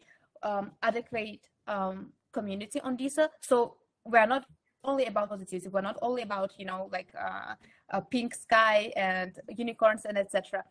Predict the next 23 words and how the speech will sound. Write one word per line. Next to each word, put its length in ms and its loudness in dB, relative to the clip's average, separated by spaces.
We're 220 6
very, 580 -4
um, 400 -4
very 160 6
adequate. 480 -2
If 180 -8
there 200 4
are 100 6
something, 520 -2
some 160 2
things 280 -6
which 180 -14
we 100 -12
don't 220 4
appreciate, 460 -6
which 200 -16
we 60 -12
don't 260 -2
like, 240 0
we 160 2
also 260 2
say 260 0
that. 300 2